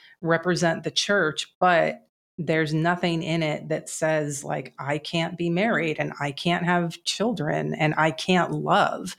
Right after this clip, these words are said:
And he becomes the most human person in all of this.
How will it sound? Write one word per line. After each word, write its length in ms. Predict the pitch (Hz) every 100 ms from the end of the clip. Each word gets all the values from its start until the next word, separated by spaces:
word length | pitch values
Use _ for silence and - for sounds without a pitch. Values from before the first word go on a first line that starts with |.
| - - - _ -
And 160 | 180
he 200 | 180 247
becomes 480 | 269 269 - 196 180
the 60 | 185
most 280 | 165 165 -
human 500 | - - 233 233 190
person 680 | - 190 190 - 143 147 147 - _ _ _ _ _ -
in 160 | 170
all 340 | 170 175 202 165
of 160 | 147
this. 440 | 147 - 151 -